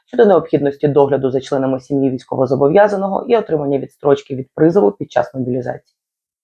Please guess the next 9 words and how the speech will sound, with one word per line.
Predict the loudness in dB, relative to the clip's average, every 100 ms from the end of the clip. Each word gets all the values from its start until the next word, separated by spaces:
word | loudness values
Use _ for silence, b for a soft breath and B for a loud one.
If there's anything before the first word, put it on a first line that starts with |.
| _ _ B B -6
У |
ході | 2 4
обшуків | 4 2 -6 -2 0
за | 2
місцями | 0 -2 -2 0
роботи | 2 0 0
і |
проживання | 0 0 2 2 2 0
фігуранток | -2 0 0 -2 -8